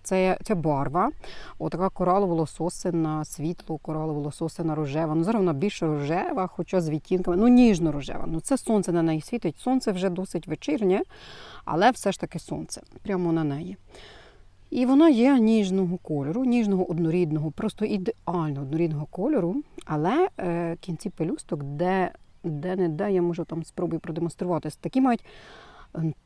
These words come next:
на самих окраїнах, е, чи на самій, е, на самому краї, е, такі мазочки насичені, темніші розже-, ро-,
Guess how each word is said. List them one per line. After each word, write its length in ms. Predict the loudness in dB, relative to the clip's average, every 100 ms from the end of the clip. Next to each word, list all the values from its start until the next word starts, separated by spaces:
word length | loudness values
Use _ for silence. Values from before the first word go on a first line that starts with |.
| -12 -6
на 180 | -4
самих 340 | -2 0 2 2
окраїнах, 920 | 0 -2 0 2 4 2 2 -2 -6
е, 140 | -6 -6
чи 140 | -4 -2
на 120 | -2
самій, 580 | -2 0 0 0 -2 -4
е, 60 | -4 -2
на 300 | -2 -2 -4
самому 320 | -2 0 0 -2
краї, 600 | -2 -2 0 2 2 0 -10 -20 -10
е, 60 | -10
такі 240 | -6 0
мазочки 680 | 4 4 2 0 -2 -6 -4
насичені, 720 | -4 -4 -2 -2 -2 0 0
темніші 540 | 2 2 4 2 0 -4
розже-, 320 | -6 -10 -10 -6
ро-, 240 | -4 -4